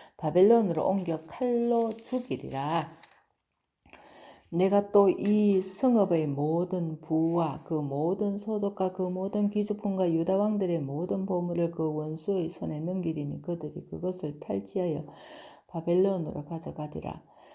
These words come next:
바소울이 너와 네 집에 사는 모든 사람이 포로되어 옮겨지리니, 네가 바벨론에 이르러 거기서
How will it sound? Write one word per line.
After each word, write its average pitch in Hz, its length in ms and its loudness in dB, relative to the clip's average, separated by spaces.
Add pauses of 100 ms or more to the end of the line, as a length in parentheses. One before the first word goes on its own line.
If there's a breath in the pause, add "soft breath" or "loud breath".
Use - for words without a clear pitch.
(120 loud breath)
바소울이 185 600 0
너와 180 260 0
네 165 160 0
집에 165 320 -4
사는 165 420 -6
모든 180 720 -6
사람이 190 640 -6
포로되어 175 480 -2
옮겨지리니, 160 840 -6
네가 160 400 -6
바벨론에 175 600 -2
이르러 156 400 -6
거기서 165 720 -8